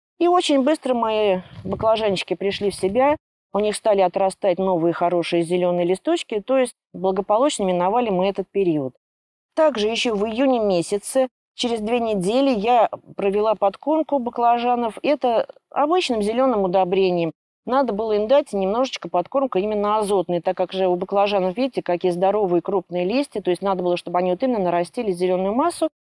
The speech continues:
а потом уже благополучно зацветали. Хотя уже на некоторых баклажанах у меня и до этого уже висели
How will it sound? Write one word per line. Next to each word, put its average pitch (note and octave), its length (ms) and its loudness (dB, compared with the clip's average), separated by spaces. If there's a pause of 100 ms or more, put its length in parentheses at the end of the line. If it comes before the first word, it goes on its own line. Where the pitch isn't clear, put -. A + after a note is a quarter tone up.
(120)
а F#3+ 80 -2
потом A#3+ 320 0
уже G#3+ 440 -2
благополучно F3 680 -2
зацветали. E3+ 680 -4 (320)
Хотя B3+ 340 2
уже C4+ 140 2
на B3+ 140 2
некоторых B3+ 360 -2
баклажанах B3+ 600 0
у G#3 40 0
меня G#3 240 0
и G#3 40 -2
до G3+ 100 0
этого C4+ 300 2
уже F#3 180 0
висели F#3 480 0